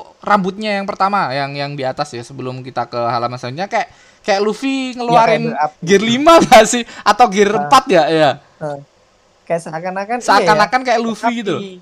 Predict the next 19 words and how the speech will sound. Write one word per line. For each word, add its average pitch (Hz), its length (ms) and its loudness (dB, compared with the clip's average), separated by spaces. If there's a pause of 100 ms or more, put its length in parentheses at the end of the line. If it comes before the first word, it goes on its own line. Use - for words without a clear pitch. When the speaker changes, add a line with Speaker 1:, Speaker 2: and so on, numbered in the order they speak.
(680)
Speaker 2:
Nah, 151 300 -16 (380)
padahal 180 360 0
rambutnya 196 680 -4
dia 185 260 -10
kan - 140 -20 (500)
karakternya 214 560 -2 (560)
kriwul 208 420 -2
gitu 196 220 -10
kan? 131 160 -8 (100)
Speaker 1:
Kriwul 175 300 -2
Speaker 2:
Rambut 180 140 -2
Speaker 1:
gitu. 135 100 -6
Speaker 2:
ikal 180 240 0
kan? 135 240 -10
Speaker 1:
Heeh, - 320 -14 (240)
Speaker 2:
Nah, 123 80 0
Speaker 1:
ada 123 220 -4
Speaker 2:
ikal 160 320 -2
rambutnya. 143 580 -8